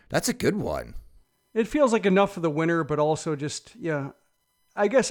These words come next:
Speaker 2: I would still see, be surprised if there's a substantial work stoppage, just because we haven't seen the M L B P A really have an appetite for it. Um, but I can see there being a little bit to where they just maybe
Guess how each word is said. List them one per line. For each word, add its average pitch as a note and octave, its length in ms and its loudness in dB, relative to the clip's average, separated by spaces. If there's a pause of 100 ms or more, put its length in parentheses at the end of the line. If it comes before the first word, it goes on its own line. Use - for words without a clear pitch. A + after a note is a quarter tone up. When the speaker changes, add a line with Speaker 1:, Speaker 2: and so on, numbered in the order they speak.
Speaker 2:
I A3+ 100 0
would A#3+ 200 0
still A3 240 0
see, G3+ 220 -4
be G3 280 -6
surprised F3 560 -2
if D#3+ 140 -8
there's D#3 260 -4
a D3 60 -8
substantial E3+ 600 -4
work E3+ 220 -4
stoppage, F3 520 -2
just C#3 180 -8
because D3+ 260 -6
we D3+ 120 -4
haven't D3+ 200 -2
seen D#3 420 0 (760)
the D3+ 280 -4
M D#3+ 140 0
L D3+ 140 0
B D3+ 200 -4
P D3+ 300 -4
A D3 200 2
really D3 220 -2
have D3 200 0
an C#3+ 60 0
appetite G3 500 -2
for A#3 240 -4
it. - 240 -10 (320)
Um, C3+ 600 -2 (460)
but F3+ 60 2
I F3 80 4
can E3+ 140 -4
see F#3 180 -2
there D#3+ 160 0
being D#3 240 0
a C#3 60 0
little F3 240 0
bit C#3 200 -4
to D#3 140 -8
where C#3+ 260 -2
they C3+ 120 -4
just C3 180 -8
maybe C3 380 -4